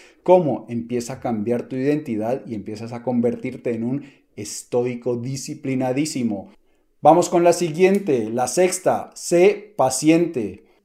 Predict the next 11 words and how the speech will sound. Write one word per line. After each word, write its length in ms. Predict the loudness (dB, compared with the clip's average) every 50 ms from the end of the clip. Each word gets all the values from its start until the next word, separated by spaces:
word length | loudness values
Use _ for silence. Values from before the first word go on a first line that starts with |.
| _ _ _ _ _ 2
Hay 160 | 4 4 4
dos 260 | 6 4 4 4 2
vicios 420 | 0 -4 -4 -4 -2 -2 -2 0 0
mucho 280 | 0 0 0 0 0
más 240 | 4 4 4 4 4
negros 500 | 0 0 0 0 2 2 0 0 0 -4 -10
y 140 | -10 -8 -2
graves 480 | 0 4 6 6 6 6 2 -2 -2
que 160 | -4 -4 -2 -2
el 120 | -2 -2
resto, 640 | -4 -2 -2 -2 -2 -2 -6 -10 -10 -10 -10 -10 -14